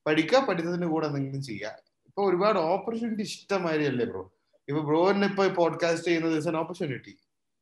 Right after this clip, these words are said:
അല്ലേ? നാളെ you will, ആ, ഇപ്പൊ ബ്രോന്റെ ഒരു ഡ്രീം എന്തായിരിക്കും? Maybe ഇത് ചെയ്യുന്നത് ഒരു, ആ, you giving some targets അല്ലേ? ഇത് ചെയ്യുന്നോണ്ട് of course സം-, സൊസൈറ്റിയിൽ കുറച്ച് നല്ല പോസിറ്റീവ്നെസ് കൊടുക്കണം.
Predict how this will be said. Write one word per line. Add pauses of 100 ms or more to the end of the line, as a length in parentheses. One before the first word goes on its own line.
(360)
അല്ലേ? (100)
നാളെ
you
will, (240)
ആ,
ഇപ്പൊ
ബ്രോന്റെ
ഒരു (340)
ഡ്രീം
എന്തായിരിക്കും?
Maybe (340)
ഇത്
ചെയ്യുന്നത്
ഒരു,
ആ,
you
giving
some
targets
അല്ലേ?
ഇത്
ചെയ്യുന്നോണ്ട് (600)
of
course (120)
സം-,
സൊസൈറ്റിയിൽ
കുറച്ച്
നല്ല
പോസിറ്റീവ്നെസ്
കൊടുക്കണം.